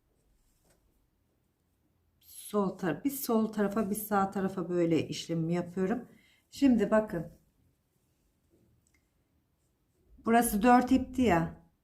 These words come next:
Dört ip de yukarıdan alıyorum. Tamam mı?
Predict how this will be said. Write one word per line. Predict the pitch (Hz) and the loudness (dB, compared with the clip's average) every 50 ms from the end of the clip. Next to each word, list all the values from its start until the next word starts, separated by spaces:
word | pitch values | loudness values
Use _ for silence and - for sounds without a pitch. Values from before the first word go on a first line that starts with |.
| _ _ _ _ _ _ _ _ - | _ _ _ _ _ _ _ _ 0
Dört | - 254 277 285 277 277 | 4 8 8 8 8 6
ip | 254 233 - - | 0 -2 0 2
de | 220 | 2
yukarıdan | 220 214 214 220 - 233 226 220 208 208 214 196 190 | 4 4 2 2 4 6 6 8 8 8 6 6 8
alıyorum. | 185 208 226 247 254 226 202 196 180 180 180 190 214 226 - - - - - _ _ _ _ _ _ _ _ _ _ _ _ _ _ _ _ | 6 6 6 6 6 6 6 6 6 4 4 2 2 -2 -4 -8 -14 -20 -20 _ _ _ _ _ _ _ _ _ _ _ _ _ _ _ _
Tamam | - 226 240 240 240 220 170 156 | -2 0 2 4 6 4 4 4
mı? | 151 147 147 147 - - - | 4 2 2 0 -2 -6 -16